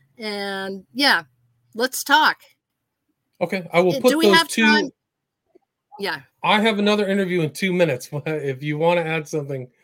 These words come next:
Speaker 1: Yeah.
Speaker 2: do it. Yeah, I've got
Speaker 1: I
Speaker 2: about
Speaker 1: just wanna add
Speaker 2: a hundred and twenty
Speaker 1: this.
Speaker 2: seconds.
Speaker 1: If you wanna understand the origin of the creation of the state of Israel, there's a pipeline connection. Read my book.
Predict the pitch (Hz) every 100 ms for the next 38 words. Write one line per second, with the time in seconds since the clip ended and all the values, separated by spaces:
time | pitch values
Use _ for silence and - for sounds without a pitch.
0 | _ _ _ _ _ _ 254 247 233 113
1 | 123 120 117 127 110 131 135 160 170 311
2 | 294 269 160 156 139 - 147 131 110 -
3 | _ _ _ _ _ 262 269 269 330 359
4 | 370 320 311 262 247 262 269 240 - -
5 | 269 247 233 220 214 220 - 247 294 302
6 | 285 - 262 240 240 254 254 - 440 440
7 | _ 226 233 240 - 320 294 339 - 277
8 | 262 254 - - 262 254 247 285 339 277
9 | 233 196 185 208 - _ _ _ _ 233
10 | 233 233 302 302 381 403 339 285 262 269
11 | 302 254 247 247 285 240 240 247 - -
12 | 214 262 247 269 277 247 240 277 226